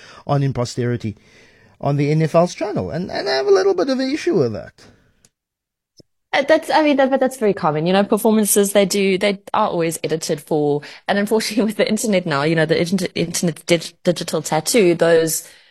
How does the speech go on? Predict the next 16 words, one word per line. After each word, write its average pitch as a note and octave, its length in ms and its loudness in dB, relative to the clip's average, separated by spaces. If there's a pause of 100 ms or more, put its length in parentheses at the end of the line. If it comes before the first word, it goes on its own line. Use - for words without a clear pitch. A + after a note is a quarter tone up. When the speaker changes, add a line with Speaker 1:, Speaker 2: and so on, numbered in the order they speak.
(360)
Speaker 2:
off-key A#3+ 640 0
moments D#3 400 0
are E3+ 80 0
going F3+ 240 0
to F#3+ 160 -6
live F3+ 240 -2
on E3+ 300 -4
as F3+ 200 -2
well, A3+ 160 0
and F3+ 160 -2
probably C4+ 540 -2 (260)
more F#3 320 2
in F3+ 140 -4
our D#3+ 140 -4
memories E3+ 520 -2
than E3 440 2